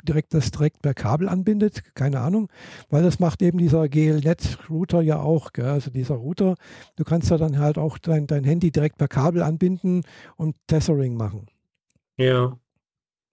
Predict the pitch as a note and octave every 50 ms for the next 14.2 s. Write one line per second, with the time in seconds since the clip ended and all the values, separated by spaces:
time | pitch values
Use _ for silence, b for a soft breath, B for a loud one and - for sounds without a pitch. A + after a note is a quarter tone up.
0 | _ _ _ - - B2 A#2 B2 C#3 D3 C#3+ B2 C#3+ C#3 C3+ D3+ - - D#3 D#3
1 | D#3 D3 D3+ C3 - - C#3 C#3+ B2 C3 C3 B2 A#2+ A2 G#2+ G2+ G2+ G#2+ - -
2 | A2 - - A2+ - B2 A2 G#2 G#2+ A2+ A2 A2 A2+ A#2 - - B B B B
3 | B B B B B B C#3+ - - D3+ D3+ D3+ D3 C#3 - C#3 A#2+ A#2 A2 -
4 | - G#2 G2+ G#2 G2+ - - - A2 G#2+ A2 A2 - _ _ _ _ _ _ _
5 | - - D#3 D3 C3 B2 B2+ - D3 D3+ D#3 - - C#3+ C#3 D3 E3 D#3 C#3+ C3
6 | C#3+ C3+ C3+ B2+ B2+ B2+ B2 D3+ E3+ - - D3 C#3+ C3+ - - C#3 C3+ - -
7 | - C#3+ C3+ - - C3 C3+ - - D3 A#2+ - C#3 B2+ B2+ C3 - - C3+ B2+
8 | B2 B2 A#2+ - B B B B B B B B - - C#3 B2+ B2 C3 D3+ C#3+
9 | B2 A#2+ A#2+ A#2+ A#2+ A#2+ A#2+ A#2 A2 G#2+ b b b b b b b _ _ -
10 | - - - _ _ - C#3 C#3 C#3 C#3+ D3 - - C3 - C3 A#2 A2+ A2 A2
11 | A2+ A2+ A#2+ - - - - - B2 A2+ A2 G#2+ - - B2+ A2+ - A#2+ C3+ C#3
12 | C3 A2+ A2 A2 G#2 - - - A#2 - A#2 G#2+ G#2 G#2+ G#2 G#2+ - _ D#3+ D#3+
13 | D#3+ D#3 D#3 D#3 D#3 - - D3+ C3+ C#3 - B B B B B B B C3+ C#3
14 | D#3 D#3 - D#3+